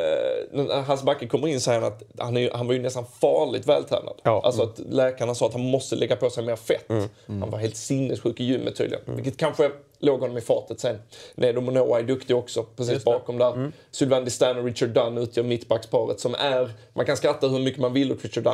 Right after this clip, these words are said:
Speaker 1: Han var fan helt okej.
Speaker 2: Mm.
Speaker 1: Eh, Danny och Matt Mills, eh, de är kusiner tror jag,
Speaker 2: Ah,
Speaker 1: båda
Speaker 2: okej.
Speaker 1: riktigt jävla dåliga
Speaker 2: Ja,
Speaker 1: faktiskt.
Speaker 2: <laughs> ja, Danny Mills i Leeds, va?
Speaker 1: Ja.
Speaker 2: Eller innan?
Speaker 1: Ja, men, ja,
Speaker 2: Ja,
Speaker 1: innan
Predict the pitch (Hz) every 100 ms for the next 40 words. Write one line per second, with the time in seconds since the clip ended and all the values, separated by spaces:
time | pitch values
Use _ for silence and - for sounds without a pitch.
0 | - 113 127 - - _ 110 107 160 -
1 | 107 120 117 110 120 131 _ - 127 127
2 | 127 123 - 139 175 147 165 160 160 131
3 | 143 143 127 123 - - - 127 120 123
4 | 156 - - - 165 - 113 104 120 107
5 | 120 - 123 113 139 - - 120 123 120
6 | 120 117 117 120 104 135 143 - - 156
7 | 156 160 160 170 175 175 175 202 165 -
8 | 98 92 98 147 135 156 151 120 110 120
9 | 139 139 147 127 _ 127 127 120 113 113
10 | - 120 120 123 196 185 175